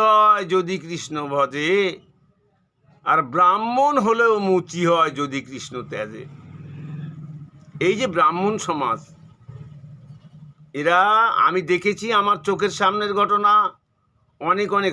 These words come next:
সব ব্রাহ্মণ যে খায় তা না, অনেক অনেক ব্রাহ্মণকে আমি দেখেছি তাদের মুরগির ডিম ছাড়া সেদ্ধ হয় না। সেদ্ধটা খেতে গেলেও মুরগির ডিমের প্রয়োজন হয়। তোমার ব্রাহ্মণত্ব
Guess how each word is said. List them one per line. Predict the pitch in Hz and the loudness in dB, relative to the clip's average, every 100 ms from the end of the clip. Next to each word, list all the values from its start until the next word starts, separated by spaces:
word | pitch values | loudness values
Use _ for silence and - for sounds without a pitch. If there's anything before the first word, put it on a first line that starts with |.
| - | -2
সব | 156 160 185 214 208 | 2 4 4 2 2
ব্রাহ্মণ | 240 240 240 233 | 2 2 -4 -2
যে | 226 180 | -2 0
খায় | 190 190 | 0 2
তা | 175 160 | 2 2
না, | 139 - - - - - - - - 165 | 0 -4 -20 -20 -20 -20 -20 -10 -2 2
অনেক | 190 214 214 | 2 2 0
অনেক | 226 202 | 0 0
ব্রাহ্মণকে | 196 190 208 220 226 214 220 214 | 2 2 2 0 0 0 0 0
আমি | 214 196 | 0 -2
দেখেছি | 196 220 - 202 226 226 214 | 0 -2 -2 -4 -2 0 0
তাদের | 196 202 202 | 0 0 0
মুরগির | 208 185 190 196 160 | 0 -2 -6 -8 -6
ডিম | 208 214 185 | -4 -4 0
ছাড়া | 214 208 - | 2 2 0
সেদ্ধ | 208 165 208 196 | -4 0 2 2
হয় | 202 208 | 2 2
না। | 202 170 - _ _ _ _ _ _ _ _ _ _ _ _ _ _ | 4 2 -2 _ _ _ _ _ _ _ _ _ _ _ _ _ _
সেদ্ধটা | - - 165 165 151 196 220 214 - | -14 -4 -2 -2 0 2 2 0 -4
খেতে | 151 165 190 185 | -2 0 -2 0
গেলেও | 208 226 247 233 | 0 2 2 2
মুরগির | 214 180 202 151 | -2 -2 -6 -4
ডিমের | 175 170 135 | -2 -2 -2
প্রয়োজন | 143 139 127 123 107 | -6 -6 -6 -10 -12
হয়। | 104 _ _ _ _ _ _ _ _ _ _ _ _ _ _ _ - | -14 _ _ _ _ _ _ _ _ _ _ _ _ _ _ _ -12
তোমার | 143 147 131 | -4 -2 2
ব্রাহ্মণত্ব | 151 151 160 170 165 | 2 2 0 0 -2